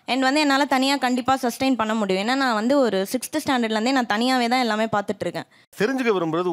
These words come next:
Speaker 2: உண்மையிலேயே உங்க தங்கச்சிங்களுடைய திருமணத்திற்கு சிக்கல் வராத அளவுக்கு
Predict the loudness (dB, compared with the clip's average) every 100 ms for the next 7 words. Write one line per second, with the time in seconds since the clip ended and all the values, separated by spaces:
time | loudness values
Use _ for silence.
0 | -2 0 0 4 4 4 0 -4 _ -20
1 | -20 _ -14 -8 -6 -6 -2 -2 0 -2
2 | -2 -4 -2 -2 -2 -2 -2 -2 -4 -6
3 | -8 -8 -8 -4 0 2 2 2 0 -2
4 | -4 -2 -2 -2